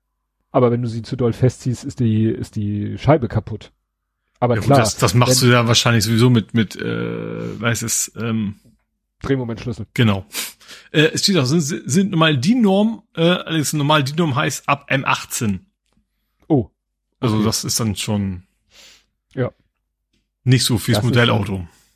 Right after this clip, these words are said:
Speaker 1: dann, da kriegst du dann vielleicht schon eine Triple-A-Batterie
Speaker 2: Ja,
Speaker 1: ein.
Speaker 2: obwohl so, so groß ist es auch nicht, ne? Also Fahrrad hast ja irgendwie meist vierzehner, ne? Also so viel größer ist dann auch nicht.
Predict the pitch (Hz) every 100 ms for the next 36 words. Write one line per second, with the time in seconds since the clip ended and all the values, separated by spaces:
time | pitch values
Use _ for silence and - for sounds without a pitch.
0 | _ _ _ 101 107 113 - 135 - 127
1 | 117 117 - 127 120 - - 123 117 117
2 | 117 110 - 139 117 123 113 113 107 110
3 | 107 117 107 101 117 123 101 104 - 120
4 | 170 - 131 120 113 107 131 131 92 117
5 | - 101 - 127 120 113 123 131 110 120
6 | 101 123 - 135 127 - 104 98 104 143
7 | 139 _ _ _ _ 101 92 104 - 120
8 | 123 120 107 113 107 117 98 -